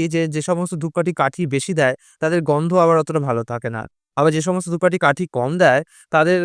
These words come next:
গন্ধ আবার ভালো থাকে। তো এমন ধূপকাঠি পাওয়া খুবই চি-, কঠিন হয়ে যাচ্ছিল, যেখানে গন্ধও ভালো হবে, আবার কাঠিও বেশি দেবে। অনুশ্রী বলবো একটা খুব ভালো ব্র্যান্ড, মঙ্গলদ্বীপের ব্র্যান্ড। ওর কিন্তু কাঠিও ভালো গ-, বা-, মানে ভালো দেয়, বেশি দেয়, আর গন্ধও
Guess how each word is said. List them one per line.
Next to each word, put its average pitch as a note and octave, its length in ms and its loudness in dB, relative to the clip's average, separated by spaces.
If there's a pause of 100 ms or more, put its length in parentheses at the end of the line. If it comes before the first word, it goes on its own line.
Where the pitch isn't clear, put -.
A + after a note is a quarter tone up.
(100)
গন্ধ D#3 300 2
আবার F#3+ 200 4
ভালো B2+ 200 -4
থাকে। B2+ 240 -6 (460)
তো A3 60 4 (400)
এমন A#3+ 220 -2
ধূপকাঠি B3 300 0
পাওয়া A3 280 4
খুবই A3 220 -6
চি-, - 240 -10
কঠিন E3+ 280 -2
হয়ে F#3+ 140 2
যাচ্ছিল, D3+ 340 -2
যেখানে D3+ 320 -2
গন্ধও B2 400 -2
ভালো D#3 240 0
হবে, D#3 220 2 (320)
আবার C#3+ 180 2
কাঠিও C3 340 -4
বেশি D3 180 -4
দেবে। D3 200 0 (280)
অনুশ্রী G#3 400 2
বলবো G#3+ 320 6
একটা F#3 220 4
খুব G3 200 -4
ভালো C#3 240 2
ব্র্যান্ড, C3+ 300 0 (140)
মঙ্গলদ্বীপের C#3 600 0
ব্র্যান্ড। B2 260 -2 (120)
ওর D3+ 240 2
কিন্তু F3+ 240 -4
কাঠিও F#3 560 2
ভালো D#3 280 2 (100)
গ-, C3+ 140 -2
বা-, B2+ 300 2
মানে A#2+ 160 -4
ভালো C#3+ 220 4
দেয়, F#3 180 4
বেশি D#3 220 -4
দেয়, F#3+ 180 0 (260)
আর C3+ 120 2
গন্ধও D3 380 4